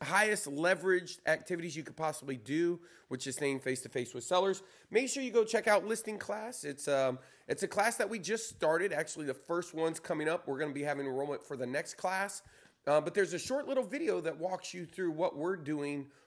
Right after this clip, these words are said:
online with social media and funnels and stuff like that. You can watch it. It kinda walks you through everything that I think's working right now. And, uh, if you like the video, then take the class. If you don't, then don't take the class. With that being said, let's talk about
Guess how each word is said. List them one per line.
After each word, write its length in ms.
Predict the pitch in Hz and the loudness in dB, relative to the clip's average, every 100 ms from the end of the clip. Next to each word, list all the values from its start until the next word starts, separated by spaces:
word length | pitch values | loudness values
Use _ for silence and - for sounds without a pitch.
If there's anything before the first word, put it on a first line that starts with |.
| _ - | _ 2
online 500 | 156 165 160 160 135 | 4 4 2 2 0
with 80 | |
social 400 | 123 170 165 175 | -2 -2 -2 -2
media 400 | 151 165 160 151 | -2 -2 0 0
and 100 | 123 | -2
funnels 500 | 117 - 165 165 151 | -2 -2 0 -2 -4
and 120 | 143 - | -8 -2
stuff 260 | 151 143 | -2 0
like 200 | 139 135 | -2 -2
that. 340 | 165 170 170 - - _ - | -2 0 -2 -6 -20 _ -10
You 60 | |
can 240 | 139 156 135 | -4 -4 2
watch 340 | 180 202 202 | 2 2 0
it. 140 | 190 | -2
It 80 | 139 | -2
kinda 220 | 165 151 | -2 -2
walks 340 | 139 160 160 156 | 0 -2 -4 -8
you 60 | |
through 240 | 139 147 135 | -6 -2 0
everything 400 | 170 180 180 165 | -2 -2 -4 -2
that 80 | 147 | -2
I 80 | 147 | -2
think's 300 | 156 131 143 | -4 -8 -6
working 340 | 143 139 127 | -6 -6 -4
right 240 | 123 113 | -4 -4
now. 480 | 131 139 147 151 151 151 - _ - | -4 0 2 2 0 -4 -20 _ -6
And, 180 | 131 131 | -2 2
uh, 40 | |
if 180 | 127 127 | 0 0
you 60 | 139 | 0
like 200 | 160 170 | 0 0
the 60 | |
video, 300 | 175 247 - | -4 -2 -2
then 180 | 208 151 | -2 -4
take 180 | 147 160 | -6 -10
the 60 | 147 | -6
class. 300 | 165 190 - | -4 -4 -6
If 100 | 135 | -6
you 60 | |
don't, 240 | 135 190 - | -2 -2 -2
then 220 | 143 170 185 _ | -4 -4 -8 _
don't 120 | 170 202 | 0 0
take 120 | 233 | -2
the 60 | |
class. 380 | 294 - - - - _ _ | -2 -2 -4 -12 -14 _ _
With 140 | - 160 | -2 4
that 160 | 185 | 4
being 140 | 196 196 | 4 2
said, 220 | - 214 | 4 4
let's 260 | 196 196 - | 2 0 -2
talk 400 | 185 185 185 175 | 4 4 4 2
about 460 | 143 156 156 156 | 4 6 6 4